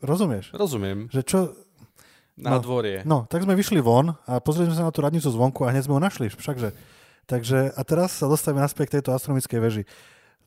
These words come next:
Speaker 1: Urobil som ten moto, ozubené koliesko, to ovládanie, ty to vieš jedným, myslím, z jedným z tých špicov, z tých striech to vieš ovládať, ak sa nemýlim.
Speaker 2: Mhm.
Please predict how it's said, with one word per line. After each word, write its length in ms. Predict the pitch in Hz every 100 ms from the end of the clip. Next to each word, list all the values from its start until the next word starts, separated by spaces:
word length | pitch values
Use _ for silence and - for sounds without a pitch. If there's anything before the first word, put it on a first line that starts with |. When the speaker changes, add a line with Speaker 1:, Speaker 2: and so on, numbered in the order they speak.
| 104 -
Speaker 1:
Urobil 320 | 143 135 135
som 180 | 143 123
ten 140 | 117
moto, 260 | 120 156 127
ozubené 380 | 131 143 123 110
koliesko, 440 | 160 175 170 -
to 100 | 131
ovládanie, 480 | 123 156 165 156 147
ty 80 | 147
to 120 | 143
vieš 200 | 135 127
jedným, 340 | 120 143 170 170
myslím, 260 | 151 - 139
z 80 | 147
jedným 160 | 170
z 100 | 156 -
tých 100 | -
špicov, 540 | - 170 - 139 151
z 80 | 123 -
tých 140 | 135
striech 280 | - 135 151
to 100 | -
vieš 200 | 120 117
ovládať, 320 | 127 117 107
ak 60 | 107
sa 100 | 117
nemýlim. 320 | 120 113 101
Speaker 2:
Mhm. 240 | 127 147